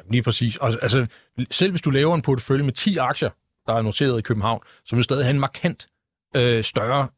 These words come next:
øh, volatilitet i din portefølje, end, end du kan få i en, i en E T F. Måske dobbelt så høj næsten. I hvert fald halvtreds procent højere volatilitet.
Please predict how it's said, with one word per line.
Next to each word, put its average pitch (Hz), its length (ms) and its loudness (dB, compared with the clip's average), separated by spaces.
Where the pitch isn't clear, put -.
øh, 113 360 0
volatilitet 123 680 0
i 127 60 -8
din 107 140 -2
portefølje, 113 580 0
end, 110 260 2
end 107 120 0
du 110 80 0
kan 110 100 0
få 120 240 -2
i 107 80 -2
en, 101 200 -4
i 104 80 -4
en 101 80 0
E 98 60 -2
T - 60 -4
F. - 20 -14
Måske 120 200 2
dobbelt 120 280 -2
så 101 60 -4
høj 123 140 0
næsten. 117 280 -6
I - 20 0
hvert 110 120 2
fald 135 100 4
halvtreds 147 300 0
procent 135 240 0
højere 120 280 2
volatilitet. 107 640 -2